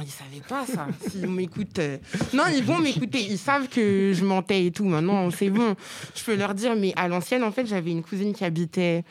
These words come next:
dans le quatre-vingt-quinze et ma tante, elle était jamais là. Elle allait, genre, au temple,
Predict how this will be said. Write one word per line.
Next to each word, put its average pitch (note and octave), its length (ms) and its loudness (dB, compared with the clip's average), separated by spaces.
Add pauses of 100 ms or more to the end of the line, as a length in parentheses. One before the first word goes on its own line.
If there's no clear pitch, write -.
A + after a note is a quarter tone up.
(320)
dans F3 100 4
le F#3 80 4
quatre-vingt-quinze F#3+ 840 0 (140)
et F3+ 80 4
ma F3 180 2
tante, B3 440 -2
elle E3 140 -2
était D#3+ 220 0
jamais D3 300 2
là. D3 180 0 (480)
Elle D#3 140 -2
allait, D3+ 340 0
genre, D3 300 -4 (120)
au E3 140 -2
temple, D3 560 -8